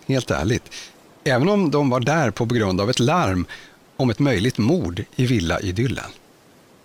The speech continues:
Väl ute i bilen så tänkte hon att hon kanske skulle passa på att åka förbi Alicias pojkvän på vägen tillbaka. Hon skulle ju ändå passera Robin Erikssons adress när hon körde in mot city.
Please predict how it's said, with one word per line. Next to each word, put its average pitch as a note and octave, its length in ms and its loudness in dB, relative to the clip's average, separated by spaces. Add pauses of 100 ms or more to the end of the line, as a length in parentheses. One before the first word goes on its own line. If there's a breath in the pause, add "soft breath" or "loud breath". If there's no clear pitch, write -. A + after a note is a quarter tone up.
(800)
Väl D3 380 2
ute C3 360 0
i B2+ 40 4
bilen E2+ 440 0 (520 loud breath)
så - 140 0
tänkte D3+ 440 0
hon A#2 160 2
att F#2+ 140 -2
hon F#2+ 260 2
kanske C3+ 380 -2
skulle A#2 240 -2
passa B2+ 300 -2
på D#2+ 240 -2
att F2+ 120 -4
åka B2+ 280 -2
förbi G#2 400 0
Alicias B2+ 680 0
pojkvän D#3 680 -2
på A2 120 0
vägen F#2+ 300 0
tillbaka. A2 580 -2 (960)
Hon G#2+ 80 -2
skulle A2+ 200 2
ju B2 60 2
ändå F#2+ 240 0
passera B2 580 0
Robin A2 280 2
Erikssons F#2 540 0
adress B2+ 520 0 (360 loud breath)
när F#2+ 120 0
hon F#2+ 120 0
körde A2 260 0
in D2+ 140 -2
mot D2 180 -6
city. - 380 -4